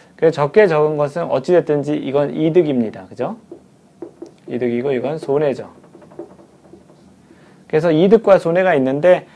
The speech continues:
적게 적은 것이 당연히 이득이니까 당연히 이건 안 좋은 거죠. 그래서 만약에 적게 적었다면 중요한 거는 스코어러가 적게 적든 그 어테스트가 확인을 못했든지 간에 결과적으로 스코어 카드를 이 위원회에 제출하고 났는데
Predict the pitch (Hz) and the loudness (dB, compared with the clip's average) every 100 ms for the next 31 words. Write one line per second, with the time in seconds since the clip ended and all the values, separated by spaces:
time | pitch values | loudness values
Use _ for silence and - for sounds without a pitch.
0 | _ - 147 160 220 202 185 170 170 147 | _ -2 0 4 6 6 4 4 2 2
1 | 143 123 131 135 131 165 156 135 127 - | -2 -2 -2 0 0 0 0 -2 -4 -6
2 | 117 170 170 131 113 110 127 123 107 98 | -2 0 0 -2 -4 -4 -4 -4 -6 -8
3 | 110 180 - _ - _ _ _ 175 190 | -8 -10 -14 _ -20 _ _ _ 0 2
4 | 175 139 156 190 165 170 151 - 135 135 | 4 4 4 2 4 2 2 0 0 4
5 | 208 160 123 - 110 117 113 - _ _ | 4 4 2 0 -4 -4 -6 -12 _ _
6 | _ _ _ _ _ _ _ 147 175 196 | _ _ _ _ _ _ _ 0 2 4
7 | 180 165 180 160 120 - _ _ _ _ | 6 4 2 -2 -6 -12 _ _ _ _
8 | - - 254 247 214 185 147 139 160 151 | -4 6 8 8 6 4 0 -2 0 0
9 | 143 - 156 151 143 - - - _ _ | -2 -4 -2 -2 -4 -12 -20 -20 _ _
10 | _ 139 131 123 - _ _ - 151 208 | _ -4 -2 -4 -8 _ _ -8 -4 0
11 | 196 - 180 156 147 160 208 185 135 123 | -2 -2 0 2 2 0 0 0 0 -2
12 | 180 180 170 147 135 123 127 120 151 208 | -2 -2 -2 -2 -2 -4 -6 -2 0 2
13 | 185 180 165 160 170 170 165 - - 190 | 2 0 0 0 -2 -2 -6 -10 -4 -4
14 | 185 165 160 156 143 131 120 147 165 156 | -4 -6 -2 0 0 0 2 2 2 0
15 | 143 135 123 123 156 160 160 160 143 139 | -4 -4 -8 -8 -6 -4 -4 -6 -4 -4
16 | 143 180 208 | -2 0 0